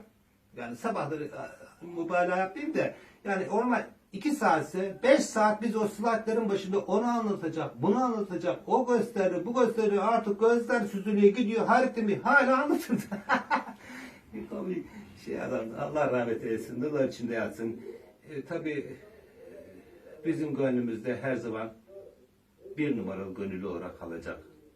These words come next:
Öyle inanıyorum. Ve bir Meksika, Meksika atasözüyle bitirmek isterim.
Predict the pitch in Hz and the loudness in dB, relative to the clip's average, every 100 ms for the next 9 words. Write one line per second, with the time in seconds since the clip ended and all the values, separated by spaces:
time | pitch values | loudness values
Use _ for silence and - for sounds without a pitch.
0 | _ _ - - 110 104 104 95 87 90 | _ _ -20 -12 -6 -2 -2 -4 -6 -8
1 | 95 - - 120 127 107 113 107 107 - | -8 -12 -8 -4 -2 -2 -2 -6 -8 -10
2 | - 117 - - - - - 113 117 - | -12 -10 -10 -14 -18 -18 -8 -8 -8 -8
3 | - - - - 120 101 98 107 92 - | -6 -6 -6 -10 -8 -8 -6 -6 -6 -10
4 | 92 98 - - 90 95 - | -12 -10 -12 -14 -12 -12 -14